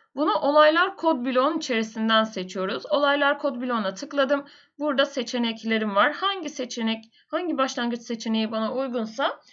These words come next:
onu seçebilirim. Ben yeşil bayrak tıklanıncayı kullanacağım. Gerekli olan durumlarda diğerleri de kullanılabilir. Buradaki yeşil bayrağı tıkladığımda komutlarım çalışmaya başlayacak. Yanındaki kırmızı,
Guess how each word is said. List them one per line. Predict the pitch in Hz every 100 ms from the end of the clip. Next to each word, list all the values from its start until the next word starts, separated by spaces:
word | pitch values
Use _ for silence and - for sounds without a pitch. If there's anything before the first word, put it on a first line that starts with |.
| _ -
onu | 302 302
seçebilirim. | - 254 330 320 247 208 208 294 - - _
Ben | 302 339
yeşil | 330 330 370 294
bayrak | 294 294 359
tıklanıncayı | 302 311 262 254 240 202 196
kullanacağım. | 190 247 277 277 269 285 294 - _ -
Gerekli | 330 311 254
olan | 226 208 214
durumlarda | 220 208 190 190 262
diğerleri | 277 254 196 190 190
de | 220
kullanılabilir. | - 247 202 190 208 311 440 - _ _ 226 202 - - _ _
Buradaki | 370 262 247 254
yeşil | 262 262 220
bayrağı | 196 185 190
tıkladığımda | - 214 196 185 180 185
komutlarım | 247 208 - 180 -
çalışmaya | 214 220 277 294 285
başlayacak. | 277 277 302 269 285 - _ _
Yanındaki | 359 269 220 -
kırmızı, | - 262 202 - 98 -